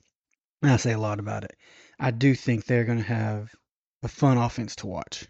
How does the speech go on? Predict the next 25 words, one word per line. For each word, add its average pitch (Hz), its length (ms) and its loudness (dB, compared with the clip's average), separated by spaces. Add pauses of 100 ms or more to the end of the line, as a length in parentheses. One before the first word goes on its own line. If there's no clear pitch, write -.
(100)
So 117 480 2 (500)
I 120 60 -4
think 170 400 0 (360)
the, 151 200 -4
half 156 340 2
of 139 120 -6
this 127 300 -8 (160)
teams 127 420 4
in 113 80 -2
the 117 60 -2
Big 110 200 -6
Twelve, 113 360 -4
you're 110 80 -6
gonna 120 160 -2
have, 113 280 -4 (1080)
they're 131 120 0
gonna 131 140 2
put 135 160 4
up 117 100 2
a 117 40 0
lot 110 140 -2
of 107 80 -8
points. - 460 -10 (300)
And 127 180 0
then 120 380 0